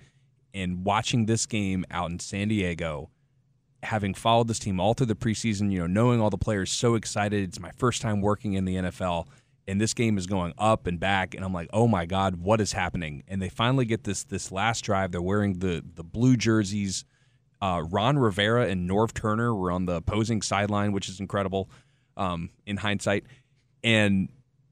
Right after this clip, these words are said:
Jake Delhomme pumps, and this is actually the only time the Panthers have ever won a game at the buzzer.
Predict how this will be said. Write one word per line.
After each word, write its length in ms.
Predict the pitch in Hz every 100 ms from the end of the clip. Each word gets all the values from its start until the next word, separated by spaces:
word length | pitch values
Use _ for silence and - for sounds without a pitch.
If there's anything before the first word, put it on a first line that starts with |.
| -
Jake 280 | 120 127 127
Delhomme 440 | 123 117 110 101
pumps, 640 | - 120 113 104 - - - _ _ _ _ 113
and 140 | 107
this 160 | 135 170
is 80 |
actually 680 | 131 123 - 127 113 104 95 - _ _
the 240 | 107 110 107
only 360 | 127 151 156
time 240 | 147 127 104
the 80 |
Panthers 400 | - 123 120 117
have 160 | 107 90 104
ever 280 | 107 117
won 320 | 104 95 101 110
a 60 |
game 500 | 90 92 95 110 117 - _ _ _ _
at 240 | 104 113
the 80 | -
buzzer. 420 | 82 95 87 -